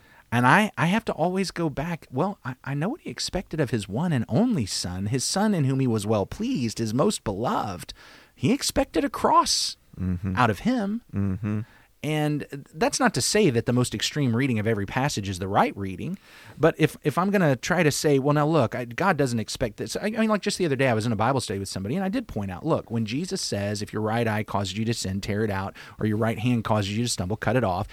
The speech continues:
Speaker 1: he's actually not literally asking us to do that.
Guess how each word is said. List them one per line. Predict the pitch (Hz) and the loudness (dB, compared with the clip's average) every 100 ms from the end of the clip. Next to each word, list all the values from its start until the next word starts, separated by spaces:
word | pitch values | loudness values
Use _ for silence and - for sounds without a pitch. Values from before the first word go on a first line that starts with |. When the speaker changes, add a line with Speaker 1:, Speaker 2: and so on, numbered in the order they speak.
| - | -14
Speaker 1:
he's | - 202 | -2 2
actually | 247 - 147 | 2 2 2
not | 139 107 | 2 4
literally | 127 139 113 104 | 6 8 6 2
asking | 101 104 - 101 | -2 -2 -4 -4
us | 98 - | -6 -8
to | |
do | 110 196 170 | -6 -4 -2
that. | 87 | -6